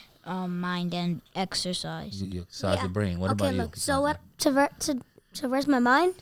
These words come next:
Speaker 2: Mm-hmm.
Speaker 3: So today I had a reading diagnostic and I ready.
Speaker 2: Okay.
Speaker 3: So, um, each time, like, each, each section, portion of the, um, diagnostic,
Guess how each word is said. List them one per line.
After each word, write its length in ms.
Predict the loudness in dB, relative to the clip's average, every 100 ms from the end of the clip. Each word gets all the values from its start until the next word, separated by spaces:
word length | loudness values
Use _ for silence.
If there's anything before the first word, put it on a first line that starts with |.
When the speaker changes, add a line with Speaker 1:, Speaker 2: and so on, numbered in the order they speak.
| -14 -6
Speaker 2:
Mm-hmm. 140 | -4 -4 -12 -20 _ _ _ -18
Speaker 3:
So 300 | -2 4 4
today 420 | 4 6 6 8 6
I 100 | 4
had 220 | 0 2
a 260 | 2 2 -4 _ -2
reading 360 | 2 6 6
diagnostic 760 | 8 6 6 6 4 2 0 2
and 100 | 2
I 100 | 2
ready. 380 | 2 2 0 -2 -12 -14
Speaker 2:
Okay. 180 | -6 -4
Speaker 3:
So, 260 | -4 -6 -6
um, 300 | -2 -2 -4 _ _ _ _ _ _ _
each 300 | 0 2 2
time, 340 | 6 6 8 6
like, 300 | 4 2 -4 _ -10
each, 380 | -8 -4 -4 -6 _ _
each 160 | -8
section, 640 | -2 2 4 2 2 2 4
portion 500 | 4 4 6 6 6
of 240 | 4 2 0
the, 220 | 2 4
um, 220 | 4 4
diagnostic, 880 | 4 4 4 4 4 2 2 2 2